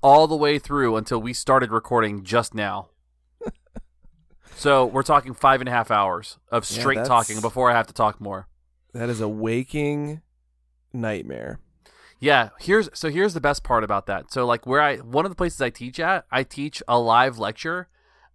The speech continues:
Speaker 1: uh, and nobody else is on camera and nobody else is on microphone.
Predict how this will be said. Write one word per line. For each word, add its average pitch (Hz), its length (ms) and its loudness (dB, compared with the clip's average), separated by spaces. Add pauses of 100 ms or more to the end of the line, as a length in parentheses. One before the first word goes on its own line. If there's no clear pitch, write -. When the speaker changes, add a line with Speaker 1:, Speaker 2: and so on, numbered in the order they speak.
Speaker 1:
uh, 110 520 2 (100)
and 120 340 -6
nobody 143 440 2
else 135 240 -2
is 117 100 -6
on 110 140 -2
camera 165 520 -6 (300)
and 117 340 -6
nobody 151 460 0
else 131 180 -2
is 120 120 -10
on 117 100 -4
microphone. 107 560 -8